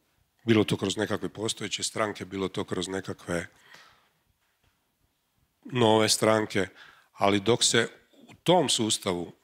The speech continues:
nešto ne promijeni, dok u-, tu ne, ne dođu neki novi ljudi, mi se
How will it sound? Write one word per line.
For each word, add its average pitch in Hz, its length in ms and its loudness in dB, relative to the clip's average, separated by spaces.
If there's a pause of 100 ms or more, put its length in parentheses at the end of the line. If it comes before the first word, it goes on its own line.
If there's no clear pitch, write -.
(120)
nešto 120 380 2
ne 101 120 -2
promijeni, 90 600 -8 (600)
dok 98 280 0 (240)
u-, - 220 -18 (220)
tu 190 180 8
ne, 117 160 6
ne 110 260 -2
dođu 117 360 4
neki 120 260 0
novi 120 280 2
ljudi, 131 440 0
mi 127 120 -4
se - 140 0